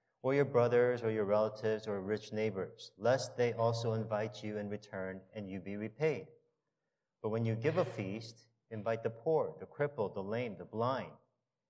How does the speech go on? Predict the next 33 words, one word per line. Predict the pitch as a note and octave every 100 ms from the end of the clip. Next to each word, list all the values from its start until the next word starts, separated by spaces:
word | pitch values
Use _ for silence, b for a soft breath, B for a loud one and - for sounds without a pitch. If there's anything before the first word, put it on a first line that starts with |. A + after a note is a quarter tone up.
| _ G2+
and | G2+
you |
will | A2 G#2+
be | A2
blessed | G#2+ A#2+ A2+ A2 -
because | G#2 A2 F#2+
they | G2 G2+
cannot | - G#2 G2+ F#2+
repay | G2 - A2 A2
you, | F2 D2+ _ _ _ _ _ -
for | F#2+
you | G#2
will |
be | F#2+ G#2
repaid | G2 F#2+ _ A#2 G2+ F2+ - _ _ _ _ -
at | G2
the | F#2+
resurrection | G2+ G2 G2 F#2 -
of | F#2 F2
the |
just." | E2+ G#2+ G2 - - _ _ _ _ _ _ _ _ _ _
Verse | G2 -
fifteen. | G#2+ F#2+ - A#2 E2+ _ _ _ _ _ _ _ _ _ _ _ _
When | G#2 G#2 G2 - _ _ _ _ _ _
one | A2 C#3
of | D3+
those | D#3 D3+
who | -
reclined | A2+ G#2+ - B2+ B2+
at | A2
table | A#2+ A#2+ A2
with | A2 A#2
him | G#2